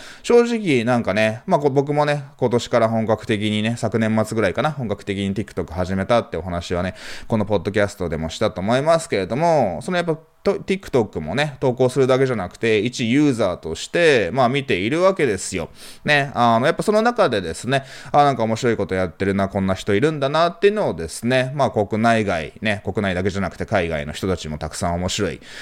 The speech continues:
ね、英語のコンテンツってやっぱ面白いコンテンツたくさんあるなという感じで、僕もね、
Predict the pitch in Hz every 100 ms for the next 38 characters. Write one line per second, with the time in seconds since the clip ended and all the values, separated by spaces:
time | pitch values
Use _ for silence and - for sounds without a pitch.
0 | - - 95 95 110 110 110 127 104 82
1 | 80 - 78 - 82 87 85 80 82 73
2 | 80 76 - 87 - 98 104 117 190 185
3 | 170 160 147 143 131 123 123 123 127 135